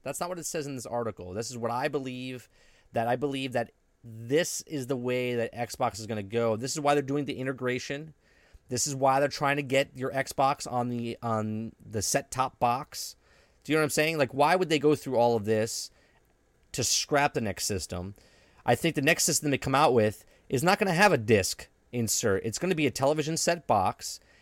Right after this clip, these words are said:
It's gonna be a P C. It's gonna be an all-in-one streaming service, okay, where you pay a monthly fee and you can stream that game and just,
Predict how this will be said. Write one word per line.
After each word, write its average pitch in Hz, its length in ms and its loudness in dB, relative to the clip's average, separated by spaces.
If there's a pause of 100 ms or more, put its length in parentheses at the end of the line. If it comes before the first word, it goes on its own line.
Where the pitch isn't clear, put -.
It's 107 160 -6
gonna 143 140 0
be 156 140 -2
a 175 60 2
P 165 240 -6
C. 110 540 -6 (320)
It's 113 180 -2
gonna 143 180 2
be 151 180 2
an 139 60 4
all-in-one 139 720 4
streaming 147 440 -4
service, 113 640 0 (440)
okay, 127 300 2
where 123 160 2
you 127 440 -4 (460)
pay 143 200 2
a 151 160 0
monthly 156 360 -2
fee 156 340 -2
and 151 80 -2
you 135 60 -4
can 127 160 -6
stream 147 360 -4
that 143 200 -2
game 135 400 -4
and 107 180 -4
just, 113 280 -6